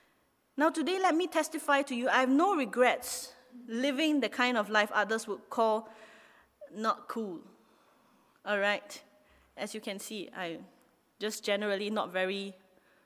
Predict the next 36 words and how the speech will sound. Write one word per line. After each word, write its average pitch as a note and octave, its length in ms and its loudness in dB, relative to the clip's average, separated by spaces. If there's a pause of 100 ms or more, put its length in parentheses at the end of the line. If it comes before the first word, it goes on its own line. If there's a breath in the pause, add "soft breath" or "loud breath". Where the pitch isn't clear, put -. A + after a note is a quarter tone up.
(140)
well G#3 260 2
dressed G3+ 600 -4
and E3+ 340 -8 (220)
not G3 180 0
very F#3 260 0
cool, F#3 380 -8
you F#3+ 100 -16
know? G3 120 -12 (340)
Like, E3+ 120 -20 (460 soft breath)
I A3+ 100 4
was C4+ 120 4
gonna E4 240 4
wear D4+ 140 6
cooler C4+ 320 2
shoes C4+ 340 0
today, G#3+ 300 8
but G#3 160 4
then A3+ 100 4
I'm G3+ 180 0
like, F#3 220 0
"I'm G#3+ 160 -4
gonna B3 160 -4
be A3 80 -10
standing G#3 640 -2
for F#3 180 0
the F3+ 60 -4
next F#3+ 180 -6
few G3+ 120 0
hours." F#3+ 500 6
I'm F3+ 100 -8
like, - 200 -10 (160)
"Okay, F3+ 260 -8
never F3+ 260 -6
mind." G3+ 440 2
<laughs> C#4+ 60 -2 (1800 loud breath)
Well, F#4+ 220 10